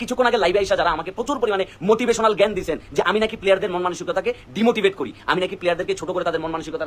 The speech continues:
নষ্ট করে দিছি, তারা এখন কি বলবেন? তারা এখন কি বলবেন? তারা এখন কি বলবেন? মাহমুদুল্লাহ রিয়াদ ভাইয়ের উপর আমি আজকে চরম লেভেলের বিরক্ত,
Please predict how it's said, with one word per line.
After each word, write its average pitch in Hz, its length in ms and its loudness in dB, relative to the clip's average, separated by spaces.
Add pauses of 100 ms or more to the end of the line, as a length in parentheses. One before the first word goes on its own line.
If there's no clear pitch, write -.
নষ্ট - 180 -10
করে 139 120 -2
দিছি, 110 140 -14 (160)
তারা 185 180 6
এখন 196 160 -2
কি 214 120 -2
বলবেন? 107 180 -2 (760)
তারা 160 240 6
এখন 190 220 2
কি 208 80 -4
বলবেন? 147 300 2 (1400)
তারা 131 160 0
এখন 165 160 -4
কি 190 80 -6
বলবেন? 107 240 -2 (300)
মাহমুদুল্লাহ 220 340 4
রিয়াদ 220 180 4
ভাইয়ের 214 160 4
উপর 220 100 4
আমি 208 120 -2
আজকে 220 100 -6 (120)
চরম 269 220 6
লেভেলের 233 260 4
বিরক্ত, 202 220 -2